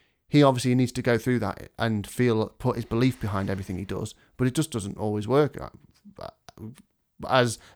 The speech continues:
evidenced by the, not just the spread of my scores, but by the spread of his placement in the charts, despite his already massive success.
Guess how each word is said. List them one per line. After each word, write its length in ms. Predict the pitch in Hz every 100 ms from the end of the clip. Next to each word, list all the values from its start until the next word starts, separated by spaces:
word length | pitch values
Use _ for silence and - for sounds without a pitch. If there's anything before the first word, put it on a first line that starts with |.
| -
evidenced 480 | 127 123 113 101 -
by 180 | 107
the, 200 | 104 104 - - - _
not 180 | 143 135
just 240 | - 120 -
the 80 |
spread 240 | 110 - 110
of 120 | 104
my 220 | 113 113
scores, 400 | 113 - 90 104
but 160 | - 110
by 120 | 113
the 80 | 110
spread 320 | - 120 113
of 80 | 107
his 200 | 113 101
placement 440 | - 117 110 110
in 120 | 107
the 80 | 110
charts, 420 | - 117 110 -
despite 440 | - - - 104 101
his 180 | 104 101
already 360 | 110 107 104
massive 300 | 107 104 101
success. 460 | - - 127 104